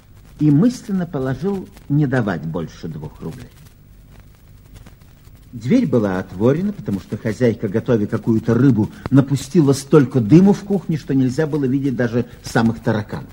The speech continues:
Акакий Акакьевич прошел через кухню, незамеченный даже самой хозяйкой, и вступил, наконец, в комнату,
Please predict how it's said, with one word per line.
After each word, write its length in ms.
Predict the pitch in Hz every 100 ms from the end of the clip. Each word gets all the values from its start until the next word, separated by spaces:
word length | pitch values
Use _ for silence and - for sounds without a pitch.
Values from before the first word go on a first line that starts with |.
| - - _ - - - - - - - - - -
Акакий 420 | 151 254 254 220
Акакьевич 320 | 214 202 -
прошел 340 | 170 - 175 156
через 280 | - 147
кухню, 420 | - 151 123 131 123
незамеченный 760 | 135 127 139 127 131 120 110
даже 200 | 104 101
самой 280 | 117 104 92
хозяйкой, 580 | 95 92 226 247 254 247 - - - - -
и 100 | 151
вступил, 500 | 139 - 160 247 247
наконец, 400 | 196 160 151 208
в 220 | - -
комнату, 680 | - 139 131 127 123 123 120